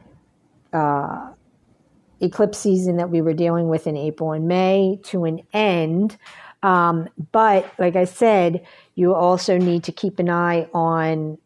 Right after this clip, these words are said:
what can come up three months and then obviously the six months, which will bring you into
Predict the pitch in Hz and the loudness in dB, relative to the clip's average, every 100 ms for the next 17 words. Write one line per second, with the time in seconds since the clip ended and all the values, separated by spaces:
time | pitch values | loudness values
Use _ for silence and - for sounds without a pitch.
0 | _ 185 156 156 170 180 175 - 202 170 | _ -12 -10 -4 0 0 0 -6 -6 -4
1 | 180 175 170 - 180 180 196 196 180 170 | -2 -2 -4 -6 -2 2 2 2 2 0
2 | 170 - - 185 170 165 165 160 165 - | -4 -8 -10 -4 -2 0 0 0 -4 -2
3 | 160 160 160 - 160 160 - 202 202 - | -4 -2 -6 -6 -6 -6 -6 -6 -6 -6
4 | 160 151 156 - _ _ - _ 170 165 | -4 -4 -8 -16 _ _ -20 _ -4 -4
5 | - 160 170 165 165 160 160 175 170 170 | -2 -4 0 0 0 0 -2 -2 -2 -2
6 | 156 - 160 160 156 156 | -4 -2 0 2 0 -2